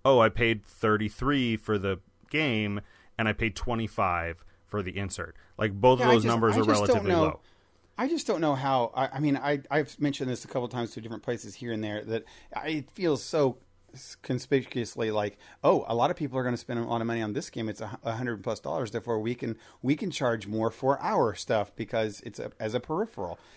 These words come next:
Speaker 2: You want
Speaker 1: I
Speaker 2: more stickers? We'll charge forty bucks," as opposed to if it was a forty dollar game, they'd charge five bucks.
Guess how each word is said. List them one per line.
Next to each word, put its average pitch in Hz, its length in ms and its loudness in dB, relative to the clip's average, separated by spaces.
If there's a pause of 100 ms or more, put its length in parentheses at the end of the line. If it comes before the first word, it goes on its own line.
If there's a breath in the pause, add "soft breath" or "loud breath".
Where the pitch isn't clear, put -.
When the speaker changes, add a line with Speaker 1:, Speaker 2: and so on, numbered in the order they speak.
(120)
Speaker 2:
You 123 140 -4
want 160 140 2
Speaker 1:
I - 20 2
Speaker 2:
more 170 120 2
stickers? 185 380 -6
We'll 180 120 -4
charge 190 320 -4
forty 254 280 0
bucks," 117 380 -2
as 117 80 -8
opposed 135 360 -2
to 131 100 -4
if 123 120 -4
it 165 40 -8
was 151 160 -4
a 123 40 -2
forty 165 260 -4
dollar 120 220 4
game, 110 220 -4
they'd 104 160 -4
charge 95 280 -6
five 85 320 -8
bucks. - 380 -18